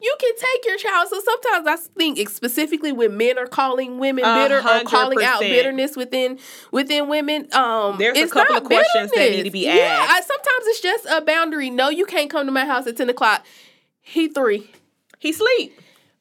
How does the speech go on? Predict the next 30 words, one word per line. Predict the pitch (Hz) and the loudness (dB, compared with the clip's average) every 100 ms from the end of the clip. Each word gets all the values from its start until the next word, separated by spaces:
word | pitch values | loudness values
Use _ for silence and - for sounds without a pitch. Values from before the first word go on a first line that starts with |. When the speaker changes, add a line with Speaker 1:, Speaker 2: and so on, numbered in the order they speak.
| _ _ 269 | _ _ -4
Speaker 1:
Do | 320 | -2
you | 466 | 0
think | 415 415 | -2 -2
I | 415 392 | -2 -2
have | 381 | -2
my | 370 | -4
three-year-old | 349 349 370 359 339 339 | -4 -4 -2 -2 -2 -2
up | 349 | -4
at | 339 | -4
ten? | 392 392 | -4 -2
If | 330 359 | -4 -2
so, | 359 | -2
that | 339 320 | -2 -4
means | 320 | -4
you're | 320 | -2
not | 302 277 | -4 -4
being | 285 | -4
a | 262 | -4
very | 262 | -4
good | 254 254 | -2 -2
father | 277 269 226 | -2 -2 -4
to | 214 | -2
not | 240 226 | -4 -2
know | 247 | -2
his | 262 | -2
bedtime | 226 254 247 202 | -2 -4 -2 -2
at | 185 | 2
eight. | 415 381 403 | 4 4 2
Speaker 2:
<laughs> | |
Exactly. | 466 - - 254 262 - 302 214 | 2 0 -2 0 0 -2 -6 -2